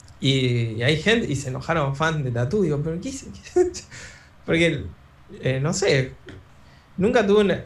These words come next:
una mirada, eh, crítica del grupo, sino de todo el sistema que lo rodeaba, de, de esto. Vamos a explotar dos menores de edad y, bueno, cuando crezcan, y, bueno,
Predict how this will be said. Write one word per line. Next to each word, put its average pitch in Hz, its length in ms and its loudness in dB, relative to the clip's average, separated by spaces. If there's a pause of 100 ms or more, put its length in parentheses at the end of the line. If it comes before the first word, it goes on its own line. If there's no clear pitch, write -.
una 165 220 0
mirada, 135 760 4
eh, 98 400 -4
crítica 151 500 2
del 120 180 2
grupo, 165 560 2
sino 156 360 0
de 170 80 4
todo 156 180 2
el 165 80 2
sistema 139 480 0
que 127 60 -2
lo 120 120 2
rodeaba, 120 600 0
de, - 180 -6 (760)
de 120 120 -2
esto. 120 180 -2
Vamos 143 160 4
a - 40 4
explotar 147 440 2
dos 147 180 2
menores 147 320 2
de 143 80 2
edad 175 260 6
y, 143 40 2
bueno, 123 220 -2
cuando 117 440 -4
crezcan, - 480 -4
y, - 40 -10
bueno, 82 160 -8